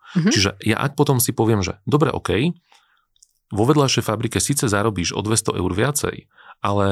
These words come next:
Speaker 2: o dva roky budeš mať zničenú chrbticu, lebo
Speaker 1: Mhm.
Speaker 2: tam budeš, akože, manipulovať s niečím a ja ti síce nemôžem dať ten vyšší plat, ale dám ti k tomu, ja neviem, e, dva dni navyše, alebo
Speaker 1: Mhm.
Speaker 2: sa k tebe proste iba budem správať, že férovo. Dám ešte iný príklad, ak môžem.
Speaker 1: Môžeš.
Speaker 2: Ehm,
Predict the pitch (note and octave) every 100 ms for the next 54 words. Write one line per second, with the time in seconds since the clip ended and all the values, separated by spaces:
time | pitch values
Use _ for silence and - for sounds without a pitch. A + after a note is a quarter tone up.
0 | G2+ - - F#2+ G2 A2 A2+ G#2 G#2 G2+
1 | G2+ F#2+ F#2+ G2+ F2 - D3 - - F#2+
2 | - G#2 D3+ F#3 - F#2 F2+ - - F2+
3 | F#2 F#2+ G#2 G2+ F#2 F2 E2+ D#2+ D#2+ C#3
4 | E3+ E3+ - - - - - _ _ _
5 | - A2 B2+ B2+ C3+ B2 - _ _ -
6 | C#3+ C#3+ A#2+ B2 C3+ G#2+ F#2+ F2+ - F#2
7 | F2+ F2+ - F#2+ F2 G2+ B2+ - A2 A2+
8 | G2+ G2 G#2 G#2 G#2+ - G2 F#2+ F#2+ -
9 | G#2 G2 G2+ F#2 F2+ F2+ F#2 F#2 F2+ F2+
10 | F#2 G#2 G#2 G#2 E2+ E2+ - C3 - -
11 | F#3 A#3 D#4+ - G2 G2+ - - A2+ G#2
12 | G#2+ G#2 - G2 G2 F#2+ - B2 G#2 F2+
13 | - - - A#2 C3 C#3+ C#3+ C#3+ G#2 F#2+
14 | F2 F2 E2+ E2+ F#2+ G3+ B3+ D#3+ - F#2+
15 | F2+ F2 F2+ F#2